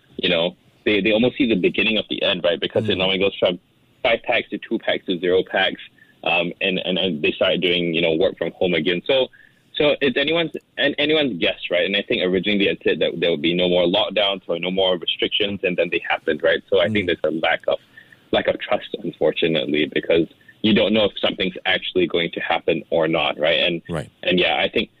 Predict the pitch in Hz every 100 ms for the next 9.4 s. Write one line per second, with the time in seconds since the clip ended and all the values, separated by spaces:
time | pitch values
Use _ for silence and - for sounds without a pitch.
0 | _ - 110 135 - 127 110 - 107 120
1 | 101 - 92 92 85 82 - 90 92 -
2 | 92 - - 85 90 85 80 87 135 151
3 | - 117 120 110 95 90 101 104 107 120
4 | 151 170 - - 85 85 85 92 90 85
5 | 92 90 82 90 85 80 87 87 - -
6 | - 80 71 - - - 82 76 - -
7 | - - 90 87 - - 73 - - -
8 | 78 73 - 85 82 80 - 80 78 80
9 | 76 76 -